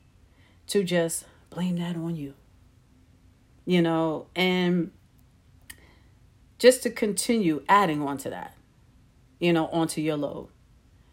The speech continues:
And then continue blaming that on you when it doesn't work.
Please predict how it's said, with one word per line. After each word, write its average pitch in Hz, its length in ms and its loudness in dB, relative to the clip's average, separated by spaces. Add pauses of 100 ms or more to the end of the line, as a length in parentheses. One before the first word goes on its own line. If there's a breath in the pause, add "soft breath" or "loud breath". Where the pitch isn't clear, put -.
(440 soft breath)
And 180 180 2
then 202 160 2
continue 208 420 2
blaming 190 340 2
that 185 140 2
on 180 140 2
you 185 140 2
when 151 120 0
it 151 100 -6
doesn't 147 280 -6
work. - 320 -12